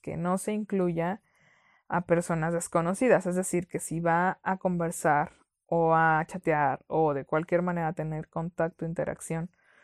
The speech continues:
con alguna tercera persona fuera de familia, pues que sea alguien que conoces tú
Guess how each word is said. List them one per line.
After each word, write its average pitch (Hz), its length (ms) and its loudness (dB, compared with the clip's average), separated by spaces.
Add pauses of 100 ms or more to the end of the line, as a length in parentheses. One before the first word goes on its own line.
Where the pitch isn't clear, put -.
(200)
con 165 260 -2
alguna 175 600 -2 (280)
tercera 170 360 2
persona 160 440 -4
fuera 147 220 -4
de 180 100 -2
familia, 180 560 -4 (480)
pues 190 260 2
que 175 120 0
sea 170 340 2
alguien 165 520 -2 (180)
que 165 180 -2
conoces 151 1040 -4
tú 240 240 2